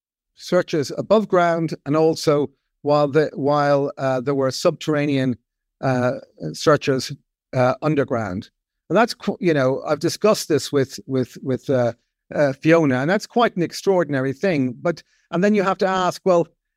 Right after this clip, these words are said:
the search ended underground at five thirty on the Wednesday. You know, is there any possibility he may have been alive? It's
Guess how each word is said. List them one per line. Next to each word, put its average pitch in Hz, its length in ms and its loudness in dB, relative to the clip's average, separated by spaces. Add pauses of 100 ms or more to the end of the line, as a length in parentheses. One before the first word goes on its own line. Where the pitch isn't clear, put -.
(240)
the 160 80 -4
search - 460 -2 (140)
ended 190 400 2
underground 170 720 0
at 143 140 -4
five 170 340 2
thirty 160 380 0
on 131 100 -4
the 135 80 -4
Wednesday. 147 800 -2 (180)
You 147 80 -2
know, 165 60 0
is 123 100 -4
there 160 80 0
any 185 160 2
possibility 156 800 -2
he 147 120 -4
may 151 160 2
have 131 140 -2
been 139 120 -2
alive? 139 420 0
It's - 200 -10